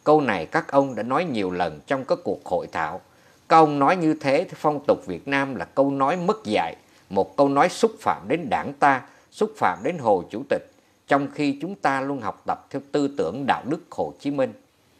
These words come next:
Thiếu tướng nhấn mạnh, nếu bỏ từ ngụy là phản động chính trị, ấu trĩ về lý luận, ngu xuẩn về nhận thức, trí tuệ, nên không bao giờ được thay đổi bản chất của Việt Nam Cộng Hòa.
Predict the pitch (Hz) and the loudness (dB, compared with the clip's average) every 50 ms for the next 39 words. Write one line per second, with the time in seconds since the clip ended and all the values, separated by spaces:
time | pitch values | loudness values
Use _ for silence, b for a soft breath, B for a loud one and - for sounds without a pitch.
0 | b b b b b b _ - - 135 151 165 - 143 135 139 170 175 143 127 | b b b b b b _ 0 4 4 4 4 4 4 4 4 4 2 0 0
1 | 151 156 113 87 80 - - b b b b b b b 120 143 208 196 - 98 | 0 2 -2 -2 -4 -6 -16 b b b b b b b 2 4 4 4 6 6
2 | 110 - - - 120 110 101 98 101 98 90 78 - - 101 95 95 - - - | 6 6 6 2 2 2 2 2 0 0 0 -2 -12 -12 -6 -6 -6 -6 -6 -8
3 | 101 107 123 165 165 104 82 82 92 - 160 175 208 170 - 110 92 82 - - | -8 -6 -6 -2 -4 -4 -4 -4 -10 -8 -6 -6 -6 -4 -4 -4 -4 -6 -12 -18
4 | _ _ - - 120 175 208 - - - 95 98 143 170 143 98 85 95 135 180 | _ _ -4 0 0 0 0 -2 -6 -6 -4 -4 -4 -4 -4 -4 -4 -2 -4 0
5 | 175 143 95 - - - _ - 143 139 151 156 156 156 - - - 85 87 131 | 2 2 0 0 -2 -16 _ -12 -8 -2 2 4 4 4 2 0 -4 -4 -4 -4
6 | 160 156 120 95 87 90 78 69 - - 175 180 - - - _ _ _ _ _ | -4 -4 -4 -4 -4 -6 -8 -6 2 2 2 2 2 -10 -20 _ _ _ _ _
7 | _ - - 139 180 185 - 110 92 80 - - _ _ _ _ _ b b b | _ -6 -2 -2 -2 2 2 2 2 2 -2 -8 _ _ _ _ _ b b b
8 | b b b b b b b 104 117 139 139 139 139 - 147 143 143 143 143 147 | b b b b b b b 2 4 4 4 4 2 0 0 0 6 6 6 6
9 | 123 107 104 95 90 82 80 - - - 139 139 139 123 92 78 92 131 127 98 | 6 4 2 0 2 0 -6 -10 -12 -6 -4 -2 -2 -2 -2 -2 -4 -4 -2 -2
10 | 85 90 117 - - - 190 185 - - _ _ _ _ - - 87 104 143 156 | -4 -4 -4 -6 -2 -2 -4 -4 -4 -20 _ _ _ _ -8 -2 -2 -2 -2 -2
11 | - - 101 - - 113 127 139 135 135 - - 82 82 80 87 87 85 73 | -4 -6 -6 -6 -2 0 0 0 0 -2 -4 -6 -6 -6 -2 -2 -2 -2 -2